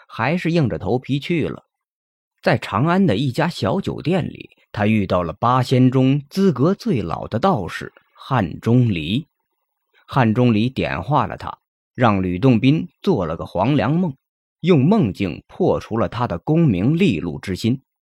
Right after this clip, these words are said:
使他一心求道修行。同时，汉钟离又识识吕洞宾，对他进行了一连串的考验，看他是不是具备了求道的决心。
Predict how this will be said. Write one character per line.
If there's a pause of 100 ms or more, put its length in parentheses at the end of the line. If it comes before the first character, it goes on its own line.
(160)
使
他
一
心
求
道
修
行。 (800)
同
时， (160)
汉
钟
离
又
识
识
吕
洞
宾， (420)
对
他
进
行
了
一
连
串
的
考
验， (380)
看
他
是
不
是
具
备
了
求
道
的
决
心。